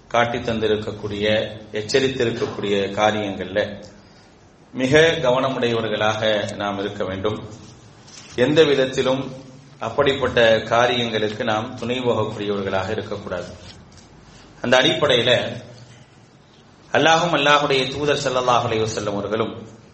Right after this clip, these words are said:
நம்மை மிகவும் எச்சரித்து சொல்லி காட்டிய ஒரு விஷயம் என்ன அப்படின்னா, வீண் விரயத்தின் பக்கம் நீங்க கவனம் செலுத்தாதீங்க, உங்களுடைய பொருளாதாரத்தை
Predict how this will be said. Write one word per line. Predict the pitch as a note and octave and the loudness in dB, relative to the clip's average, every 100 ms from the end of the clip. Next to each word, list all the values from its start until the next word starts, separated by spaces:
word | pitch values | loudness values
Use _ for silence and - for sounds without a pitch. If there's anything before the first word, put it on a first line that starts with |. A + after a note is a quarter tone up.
| - - - - - - - - - - - - - | -20 -20 -20 -20 -20 -20 -20 -14 -14 -10 -12 -10 -2
நம்மை | B2 D3 D3+ | 0 4 4
மிகவும் | D3 C#3 F3 F3 | 2 4 4 4
எச்சரித்து | D3+ D3+ F3+ F3+ F3+ F3+ | 2 2 2 2 0 -2
சொல்லி | D#3+ D3 C#3+ | -2 -2 0
காட்டிய | C#3 B2+ C3 B2 A#2 | 2 2 2 4 4
ஒரு | A#2+ B2 | 2 0
விஷயம் | A#2+ C#3 C3+ A#2+ | -2 -2 -2 -2
என்ன | A#2 A#2+ | -2 -2
அப்படின்னா, | A2 G#2 G#2 C3 G#2+ G#2 G2+ - - - - - - - _ C3 | -2 -4 -2 0 0 -2 -10 -14 -20 -20 -20 -20 -20 -20 _ -8
வீண் | B2 F3 F#3 | -2 0 2
விரயத்தின் | D#3+ C#3 C3+ C3+ A#2+ A2+ | 4 4 4 0 -6 -4
பக்கம் | A2+ D#3 C#3+ | -2 -2 -4
நீங்க | A#2+ A2 | -4 -4
கவனம் | G#2 A2 A2+ G#2+ | -2 0 -2 -4
செலுத்தாதீங்க, | G2+ - F#2+ F#2 F#2 F#2 F#2 F2+ F2+ - - - - - - - - - - - - - | -8 -6 -6 -6 -10 -8 -8 -10 -18 -20 -20 -20 -20 -20 -20 -20 -20 -20 -20 -20 -20 -6
உங்களுடைய | B2 C#3+ C#3 C3+ B2+ A#2+ A2+ A#2 | 4 4 6 4 6 6 4 2
பொருளாதாரத்தை | B2 C3+ C3 A#2+ A2+ A2 A#2 A#2+ C3 - | 0 4 4 6 4 2 -2 -2 -2 -8